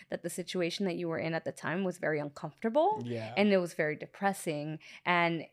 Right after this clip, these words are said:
Speaker 1: it was something that you had no control over. So even if you had chosen as a ten-year-old kid to go and hang out and just sit there with your sick brother, like,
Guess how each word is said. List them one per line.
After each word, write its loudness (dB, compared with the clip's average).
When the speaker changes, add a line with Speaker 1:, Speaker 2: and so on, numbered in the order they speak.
Speaker 1:
it 4
was 4
something 2
that 2
you 0
had 0
no 0
control -2
over. -4
So 2
even 2
if 2
you 0
had 2
chosen -2
as 2
a 4
ten-year-old -2
kid -4
to -8
go 2
and 0
hang -6
out -2
and -4
just -8
sit -8
there -2
with -6
your -6
sick -10
brother, 2
like, 4